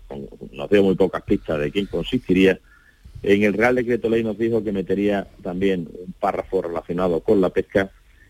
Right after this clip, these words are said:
en el que, eh, claramente se limitaría el incremento de los costes de explotación derivados del incremento de los precios del gasóleo.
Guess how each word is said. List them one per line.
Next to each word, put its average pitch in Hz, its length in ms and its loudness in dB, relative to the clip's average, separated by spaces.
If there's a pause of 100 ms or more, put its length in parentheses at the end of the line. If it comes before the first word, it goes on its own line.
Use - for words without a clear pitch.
(140)
en 98 160 4
el 92 160 2
que, 98 420 4
eh, 90 380 -2
claramente 104 680 2
se 101 120 6
limitaría 95 880 4 (120)
el 80 240 -4
incremento 92 560 2
de 92 60 6
los 87 140 0
costes - 260 -2
de 92 80 2
explotación 87 520 -2
derivados 85 460 2
del 80 120 0
incremento 82 640 -2
de 80 100 -2
los 76 220 -2
precios 80 420 -2
del 78 140 -2
gasóleo. 71 460 2